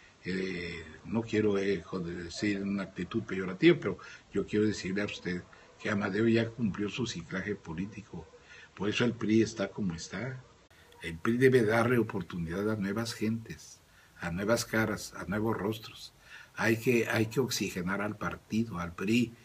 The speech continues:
Pero el pri, están los mismos de siempre, las mismas caras de siempre, las momias de siempre. Eh, sí,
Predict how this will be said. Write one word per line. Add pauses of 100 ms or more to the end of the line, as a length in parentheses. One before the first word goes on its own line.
(340)
Pero
el
pri, (600)
están
los
mismos
de
siempre, (360)
las
mismas
caras
de
siempre,
las
momias
de
siempre. (800)
Eh,
sí,